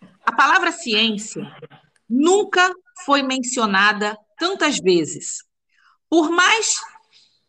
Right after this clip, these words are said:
que já tenhamos tentado chamar a atenção que existe ciência em todos os momentos da vida de uma pessoa, desde a comida que ela come,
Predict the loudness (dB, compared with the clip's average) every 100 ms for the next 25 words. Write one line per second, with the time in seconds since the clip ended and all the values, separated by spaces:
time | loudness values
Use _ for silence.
0 | _ 0 2 2 0 -4 -4 -4 -8 -8
1 | -2 -2 -2 -2 -2 2 2 0 -2 -2
2 | -2 -4 -2 -2 -4 -12 -16 -16 -16 -6
3 | 2 2 2 0 -2 -2 -6 -2 0 2
4 | 0 -2 -4 -6 -4 -2 -2 0 0 0
5 | -2 0 0 2 2 0 -4 -2 -2 -2
6 | 0 2 2 0 0 -4 -4 -8 -4 2
7 | 2 2 -2 -12 _ -20 -20 -2 2 2
8 | 2 -2 -2 -2 0 0 0 -2 -2 0
9 | 2 0 -2 0 0 -2 -8